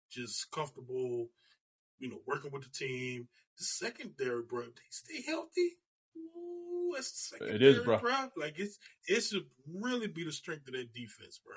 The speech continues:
Speaker 1: It should be, like, like, like, just one of them secondaries is just nasty.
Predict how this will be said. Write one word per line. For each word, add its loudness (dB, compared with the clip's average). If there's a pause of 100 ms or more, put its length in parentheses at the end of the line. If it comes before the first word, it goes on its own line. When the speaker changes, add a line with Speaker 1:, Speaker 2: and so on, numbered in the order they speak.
Speaker 1:
It -6
should -8
be, -12 (800)
like, -4 (280)
like, -8 (340)
like, -12
just -6
one -8
of -8
them -10
secondaries -2
is -12
just -20
nasty. 0